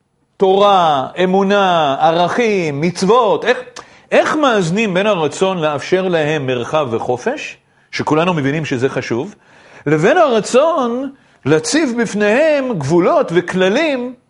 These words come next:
שגם זה חשוב. איך זה הולך ביחד? אני רוצה להדגים את זה, אה, באמצעות של מוזיקה. אני לא אשיר, לא לדאוג.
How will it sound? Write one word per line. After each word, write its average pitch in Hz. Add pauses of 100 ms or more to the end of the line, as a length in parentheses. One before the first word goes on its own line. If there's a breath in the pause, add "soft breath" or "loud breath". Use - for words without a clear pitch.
(200)
שגם 202
זה 240 (100)
חשוב. 123
איך 240
זה 233
הולך 247
ביחד? 113 (920 soft breath)
אני 165
רוצה 233
להדגים 247
את 214
זה, 165
אה, 131
באמצעות 160
של 160
מוזיקה. 120 (600)
אני 135
לא 156
אשיר, 131
לא 131
לדאוג. 123